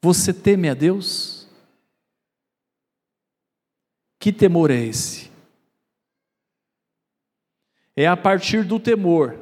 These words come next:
que podemos viver um avivamento que contagia os de dentro e os de fora. Assim como o texto de Atos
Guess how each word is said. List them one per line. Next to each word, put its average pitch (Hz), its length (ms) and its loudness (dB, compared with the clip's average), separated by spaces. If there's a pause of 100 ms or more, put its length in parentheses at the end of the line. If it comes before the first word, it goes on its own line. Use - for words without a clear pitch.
(960)
que 165 140 -2
podemos 165 540 0
viver 170 360 0
um 175 140 -2
avivamento 196 1300 -2 (800)
que 185 160 4
contagia 175 1120 0
os 190 220 2
de 156 180 -4
dentro 233 720 -2 (840)
e 165 100 0
os 185 140 4
de 160 120 -4
fora. 113 560 -8 (1300)
Assim 147 340 -2
como 175 220 0
o 165 40 2
texto 160 400 0
de 147 220 -2
Atos 156 720 -2